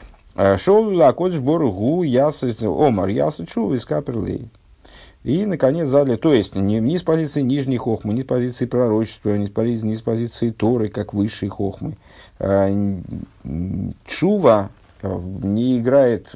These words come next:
роли, э, и не может быть искуплено ничем пр-, умышленное преступление. То есть, э, с точки зрения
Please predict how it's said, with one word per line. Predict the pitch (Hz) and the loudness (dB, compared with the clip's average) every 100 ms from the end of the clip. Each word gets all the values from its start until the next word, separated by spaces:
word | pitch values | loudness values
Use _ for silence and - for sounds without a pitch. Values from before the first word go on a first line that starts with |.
| - | -6
роли, | 104 113 117 104 98 - - - | -2 2 2 0 -2 -6 -14 -14
э, | - 110 101 - - | -10 -6 -6 -6 -2
и | 127 120 | 0 2
не | 110 110 | 2 0
может | 117 143 117 107 | 0 0 0 -2
быть | 98 98 - | -2 -4 -6
искуплено | - - 104 95 104 113 101 | -8 -8 -8 -4 -2 0 -2
ничем | 101 92 - 135 139 127 - | -2 -4 -4 -2 -2 -6 -8
пр-, | 92 | -6
умышленное | 85 104 110 113 110 104 101 | -4 -2 -2 -4 -6 -4 -4
преступление. | - 101 - 101 113 107 92 87 90 - - _ | -4 -8 -6 -4 -2 -2 -2 -6 -10 -20 -20 _
То | - | -2
есть, | 101 98 - | 0 0 -2
э, | 98 98 90 92 | 0 2 0 -2
с | |
точки | - 110 98 | -4 -4 -4
зрения | 95 101 95 92 90 | -2 0 0 -2 -4